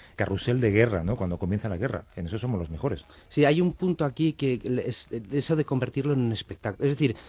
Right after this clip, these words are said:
Speaker 2: el dolor ajeno, uno lo tiene que, eh, la, la palabra es diabólica, hacerlo atractivo.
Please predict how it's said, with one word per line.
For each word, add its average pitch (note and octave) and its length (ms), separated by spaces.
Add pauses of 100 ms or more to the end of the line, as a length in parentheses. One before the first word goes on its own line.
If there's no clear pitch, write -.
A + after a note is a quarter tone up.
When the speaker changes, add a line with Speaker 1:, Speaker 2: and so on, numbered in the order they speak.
(160)
Speaker 2:
el C3+ 140
dolor F3 260
ajeno, C#3 560 (380)
uno D3+ 280
lo C3+ 180
tiene C#3 240
que, G2 600 (1000)
eh, - 200
la, D#3+ 160
la E3 140
palabra F#3 260
es D3 80
diabólica, G#2+ 800
hacerlo C3+ 240
atractivo. F2 560